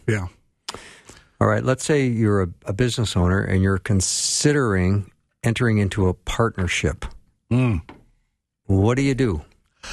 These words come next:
Speaker 1: Get a partner agreement.
Speaker 2: Oh, okay.
Speaker 1: <laughs> Get a partner
Speaker 2: But what kind of
Speaker 1: agreement.
Speaker 2: vetting should you be doing? 'Cause isn't
Speaker 1: A lot.
Speaker 2: the, isn't the partner process kind of the, the feel-good time, and we're all excited about what the project is, and are we doing the hard vetting at this point?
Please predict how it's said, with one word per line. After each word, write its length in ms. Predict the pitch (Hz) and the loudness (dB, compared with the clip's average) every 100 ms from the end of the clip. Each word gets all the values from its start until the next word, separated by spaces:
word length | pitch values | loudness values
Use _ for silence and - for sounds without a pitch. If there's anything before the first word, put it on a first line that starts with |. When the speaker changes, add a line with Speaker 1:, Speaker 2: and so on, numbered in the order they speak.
| - - - | -12 -10 -4
Speaker 1:
Get 160 | - 143 | 0 0
a 40 | |
partner 400 | - 214 156 147 | 0 -2 0 -2
agreement. 440 | 127 135 139 143 151 _ _ _ _ _ | 0 0 2 0 -4 _ _ _ _ _
Speaker 2:
Oh, 420 | 107 120 131 127 110 104 - | 0 2 2 2 2 0 0
okay. 420 | 117 117 - 127 135 - | 0 2 2 2 0 -4
Speaker 1:
<laughs> 100 | 240 | -6
Get 180 | 143 143 | -2 -2
a 60 | |
partner 240 | - 175 135 | 0 0 0
Speaker 2:
But 40 | |
what 120 | 135 | 0
kind 140 | 143 139 | 0 0
of 60 | - | 0
Speaker 1:
agreement. 380 | - 127 151 | 0 0 0
Speaker 2:
vetting 20 | 127 | -2
should 220 | 127 98 | -4 -2
you 60 | 98 | 0
be 100 | 98 | 2
doing? 300 | 95 90 85 | 2 2 0
'Cause 200 | 95 92 - | 0 -2 0
isn't 260 | 131 110 | 0 2
Speaker 1:
A 20 | 131 | 0
lot. 280 | 107 87 | 0 -4
Speaker 2:
the, 100 | - | -4
isn't 220 | 127 135 131 | -2 0 -2
the 80 | |
partner 500 | 120 - 123 - 123 | -4 -2 -4 -2 -4
process 560 | 107 - 107 107 117 110 | -4 -2 -2 -2 -4 -4
kind 240 | - 110 | -2 0
of 120 | 104 90 | 0 2
the, 200 | 90 82 - - - | 0 -2 -10 -14 -4
the 120 | 107 | -4
feel-good 640 | - 123 120 113 127 110 | 0 0 0 0 -4 -4
time, 500 | - 123 120 123 117 | -2 0 0 0 0
and 200 | 92 87 | 0 0
we're 200 | 87 90 | 0 0
all 120 | 95 101 | 0 0
excited 440 | - - 107 104 | -2 -2 0 0
about 220 | 98 101 | 0 0
what 120 | 98 104 | 0 -4
the 60 | |
project 500 | - - 104 101 101 | -4 -2 0 -2 -4
is, 480 | - 110 107 107 95 | -2 0 2 0 0
and 300 | 90 82 76 - - _ _ _ _ _ _ _ _ _ _ _ _ _ _ - | 0 0 -4 -12 -20 _ _ _ _ _ _ _ _ _ _ _ _ _ _ -2
are 140 | 101 | 0
we 120 | 98 | 2
doing 280 | 90 107 120 | 2 2 2
the 80 | 110 | 0
hard 240 | 95 107 | 0 0
vetting 320 | 104 110 135 135 | 0 0 0 0
at 100 | 123 | -2
this 120 | 131 | -4
point? 320 | - 147 - | -2 -2 -2